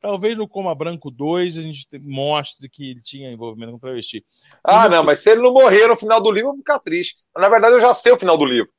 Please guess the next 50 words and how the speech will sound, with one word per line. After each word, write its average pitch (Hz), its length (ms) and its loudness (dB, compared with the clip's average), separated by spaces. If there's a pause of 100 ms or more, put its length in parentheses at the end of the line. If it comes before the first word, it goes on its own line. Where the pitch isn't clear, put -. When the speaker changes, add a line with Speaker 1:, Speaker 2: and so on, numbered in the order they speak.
(140)
Speaker 2:
Qualquer 214 260 -2
pessoa 190 240 0
que - 80 -6
começa 190 420 2
lendo 196 200 2
o 196 40 4
livro 202 200 0
já 247 160 2
sabe 240 240 2
o - 20 -16
final 233 240 0
do 240 80 0
livro. 202 340 -2 (320)
Speaker 1:
Ah. 466 40 -4
Speaker 2:
Então, 480 300 0
assim, 220 200 -2
na 214 120 2
verdade, 233 540 0 (680)
se - 160 -2
você 285 340 4
lê 277 160 6
o 269 80 2
começo 277 300 4
do 311 60 4
livro, 294 160 6
você - 80 2
já 427 120 4
sabe 330 220 4
o - 40 0
final 330 240 4
do 359 80 4
livro. 294 380 0
Isso 247 300 -10
é, 247 220 -2
cara, 190 360 4
isso - 140 0
é - 40 2
muito 277 200 -6
inteligente. 320 580 -2 (160)
Agora 185 300 4
eu 196 60 6
Speaker 1:
Muito. 214 80 0
Speaker 2:
preciso 262 180 -4
reconhecer 247 420 -2
algo 233 140 4
que 240 40 0
eu 254 40 -2
não 262 60 -10
tinha 269 120 2
pensado. 196 560 0